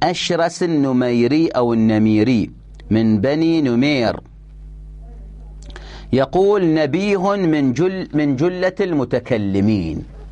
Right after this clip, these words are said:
يعني إنسان مثلا له ميزة، آم، صح التعبير، ذكاء خاص، عبقرية خاصة، مم-،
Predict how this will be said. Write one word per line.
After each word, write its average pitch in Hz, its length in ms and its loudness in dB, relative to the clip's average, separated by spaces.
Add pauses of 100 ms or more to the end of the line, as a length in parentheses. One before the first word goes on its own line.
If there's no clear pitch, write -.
(460)
يعني 143 560 0 (460)
إنسان 135 440 0
مثلا 101 680 2 (100)
له 95 240 2
ميزة، 107 680 2 (920)
آم، 104 1160 2 (640)
صح 147 220 -2
التعبير، 113 640 0
ذكاء 107 380 0
خاص، 110 480 0
عبقرية 101 540 0
خاصة، 107 540 -2
مم-، 92 200 -2